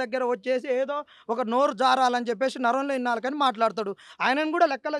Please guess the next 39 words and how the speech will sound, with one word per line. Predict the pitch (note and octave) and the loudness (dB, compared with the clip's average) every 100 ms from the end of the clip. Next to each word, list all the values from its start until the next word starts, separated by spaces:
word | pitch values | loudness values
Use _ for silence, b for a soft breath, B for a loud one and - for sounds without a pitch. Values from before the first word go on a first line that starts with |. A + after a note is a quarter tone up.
| C4+ | -6
తీసుకుంటే | A3+ C4+ D4 B3 | -10 -10 -6 -6
కరెక్ట్ | B3+ C4 | -6 -6
కాదు. | B3+ C4 | -6 -6
అసలు | B3+ A#3 b b | -6 -8 b b
ఆయన | A3+ G#3+ | -6 -4
ఎవడో | G3+ C#4+ D#4+ | -2 0 0
కూడా | E4+ E4+ | -2 -4
మాకు | C#4 B3+ | -6 -4
తెలియదు. | B3+ C#4 A#3 - G3 | -4 -4 -6 -6 -4
ఆయన, | A3+ A#3 b b G#3 | -4 -4 b b -4
ఆయనను | C4 B3+ | -4 -4
ఈసారి | A#3+ B3+ D4+ E4+ b b F#3+ | -4 -4 -4 -6 b b 0
ఎవడో | B3+ D#4+ E4+ | 4 6 4
అని | D#4+ C#4+ | 2 -4
మాట్లాడతాం | C4 C4+ B3 - | -2 -4 -4 -8
అంతే. | A#3 A#3+ b - | -6 -8 b -10
వీళ్ళందరూ | B3 A3+ C4 D4 C4+ B3+ | -6 -6 -2 -2 -2 -2
చల్లని | C4 C4 C4 | -2 -4 -4
పైసలు, | A#3 A3+ F4 B B G3 | -4 -2 -2 B B 0
రేవంత్ | C4 D4 C4+ C#4 | 0 2 0 -2
రెడ్డి | A#3 B3+ | -2 -4
మెప్పు | A#3 C#4 C4+ | -6 -4 -4
పొందడానికి | C4 C4 B3+ B3+ G#3+ | -2 0 -2 -2 -8
చూసేటటువంటి | B3+ B3+ B3 B3 A#3 A#3+ | -6 -4 -2 -4 -2 -2
వాళ్ళు. | B3+ D#4+ B B B3 | -2 -2 B B -4
ఇంకొకటి | C#4 E4 E4+ E4+ | 2 4 4 2
కూడా | F4 E4 | 0 -2
మీకు | B3+ - | -8 -10
సూచన | E4 F4 D#4+ | -8 -6 -4
చేస్తున్నాం | C4 - A3 - b G#3 | -6 -6 -12 -14 b -4
అన్న, | E4 D4 | -2 0
రేవంత్ | D#4 E4+ E4 | 0 -2 0
అన్న | E4 D#4+ C4+ | -2 0 -6
దగ్గర | A#3 D4 C#4+ | -4 -4 -2
మెప్పు | C4 D4 C4 | -4 -6 -4
పొందాలనుకునేటోళ్ళు | C4+ C4+ C4 B3+ A#3+ B3+ B3 B3 A3+ | -2 0 -2 -2 -6 -6 -4 -6 -6
ఉంటే, | A3+ E4 F#4+ B B B A#3 | -2 0 0 B B B -10
ఇప్పుడు | A#3+ C4+ B3+ G3+ b | -2 0 0 0 b
ఆ | G3+ | 0